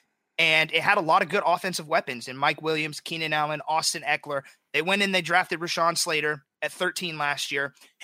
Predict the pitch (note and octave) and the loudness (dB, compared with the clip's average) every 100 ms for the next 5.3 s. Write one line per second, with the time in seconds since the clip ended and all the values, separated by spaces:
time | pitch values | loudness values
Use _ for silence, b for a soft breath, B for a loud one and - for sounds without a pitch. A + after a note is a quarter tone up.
0 | - F3+ F3 E3+ E3+ F3+ F3+ C#4 C4+ B3 | -2 2 4 4 4 2 2 -2 0 0
1 | - G3+ F#3+ F3 F3+ D3 - G3+ - G3 | 2 2 0 -2 -2 -2 -2 -2 2 2
2 | E3+ - D#3+ E3+ F#3+ F#3+ - _ - D#3+ | 0 -4 -4 -2 -2 -2 -6 _ -10 -4
3 | - F3 E3+ - F3+ E3 E3 E3 E3+ D#3 | 0 0 0 -2 -2 -2 -4 -6 -6 -6
4 | D3 C3 D3 D#3 - D3 D#3 D#3+ D3 - | -8 -2 0 0 -2 -6 -6 -4 -6 -2
5 | D3 D3 D3 | 0 2 0